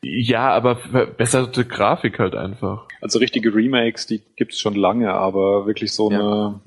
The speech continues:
Speaker 2: mehr oder weniger, wir nehmen das alte Spiel nochmal, aber sehen zu, dass es auf einer neuen Konsole läuft und drehen dann die Auflösung dabei hoch, das ist schon ein Konzept, das kam erst mit der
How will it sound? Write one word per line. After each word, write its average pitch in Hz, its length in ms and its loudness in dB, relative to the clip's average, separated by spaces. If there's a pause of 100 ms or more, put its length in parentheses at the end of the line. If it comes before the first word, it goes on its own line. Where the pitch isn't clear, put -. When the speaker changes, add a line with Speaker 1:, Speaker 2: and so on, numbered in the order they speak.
Speaker 2:
mehr 107 340 -2
oder 110 160 2
weniger, 107 400 0
wir 107 80 -2
nehmen 107 200 0
das 110 120 -2
alte 110 240 -2
Spiel 117 240 -2
nochmal, 110 460 2
aber 110 420 2
sehen 113 240 -2
zu, 113 160 -4
dass 113 140 -2
es 110 100 -4
auf 113 140 -2
einer 110 80 -2
neuen 107 160 0
Konsole 107 400 0
läuft 110 320 2
und 110 80 -6
drehen 110 240 -2
dann 107 160 0
die 104 180 0
Auflösung 110 480 0
dabei 98 260 4
hoch, 107 380 0
das - 220 -2
ist - 240 -4
schon 104 200 -2
ein 104 80 -8
Konzept, - 460 -6
das - 240 -4
kam 104 260 0
erst 104 240 -6
mit 101 240 -6
der 98 300 0